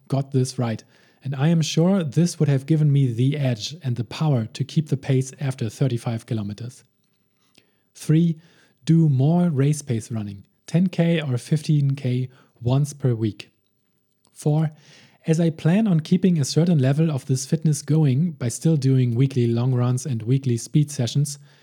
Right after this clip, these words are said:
I will probably do not do the whole fourteen weeks next time,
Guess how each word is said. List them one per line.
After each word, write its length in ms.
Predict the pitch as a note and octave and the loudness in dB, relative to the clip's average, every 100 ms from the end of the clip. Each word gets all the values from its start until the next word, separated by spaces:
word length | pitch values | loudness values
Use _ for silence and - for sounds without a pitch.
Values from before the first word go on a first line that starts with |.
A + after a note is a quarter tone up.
| _ _ _ _ | _ _ _ _
I 100 | E3 | 0
will 260 | E3 D#3 D#3+ | 4 4 4
probably 600 | D#3+ D3+ D3+ D3 C#3+ C#3+ | 2 2 2 4 4 2
do 260 | C#3+ C#3 | 2 2
not 320 | C3+ C3 C3 C#3+ B2+ | 2 2 0 -6 -4
do 300 | B2 B2 B2 _ _ _ _ _ - | -2 0 -4 _ _ _ _ _ -4
the 100 | A#2 | 0
whole 340 | C3 C3 B2+ | 2 4 2
fourteen 460 | A#2 C3 C3 B2+ A2+ | 0 0 0 0 2
weeks 420 | A#2+ A2 - - | 0 0 -8 -10
next 260 | A#2 A2+ - | -6 -6 -4
time, 320 | A#2+ G#2+ G2+ | -4 -4 -6